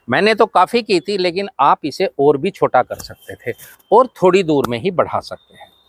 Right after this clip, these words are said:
किसान साथियों, ये वीडियो आपको कैसा लगा और मेरा प्रयोग कैसा लगा? जो मैं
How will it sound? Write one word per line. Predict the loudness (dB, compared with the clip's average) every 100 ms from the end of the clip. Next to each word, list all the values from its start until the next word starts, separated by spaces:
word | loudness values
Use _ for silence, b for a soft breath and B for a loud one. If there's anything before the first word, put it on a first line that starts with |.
| B B B B
किसान | 0 2 2 2
साथियों, | 2 0 0 0 0 -2 _ _
ये | -2 0
वीडियो | 0 2 4
आपको | 4 2 0
कैसा | 2 2 4
लगा | 4 4 2 -2 _ _ 2
और | 2
मेरा | 2 4 4
प्रयोग | 2 2 2
कैसा | 2 0 2
लगा? | 2 4 2
जो | 2 2 4 4
मैं | 2